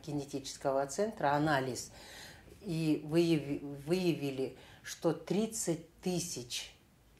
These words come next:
культурных сортов яблок мира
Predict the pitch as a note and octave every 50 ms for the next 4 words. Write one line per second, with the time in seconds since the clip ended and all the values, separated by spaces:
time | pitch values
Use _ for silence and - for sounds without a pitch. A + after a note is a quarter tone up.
0 | - - E3 D3+ D#3 - - F3 E3+ D#3 D3 C3+ B2+ - - - - D3 D3 C#3+
1 | C#3+ - - E3 D3 - - - - C#3 C3 D3+ D3+ D#3 C#3+ B2+ C3+ B2+ A#2 -
2 | - - C3+ C3+ D3+ F#3 A#3 C#4 C#4 G3+ C3+ G#2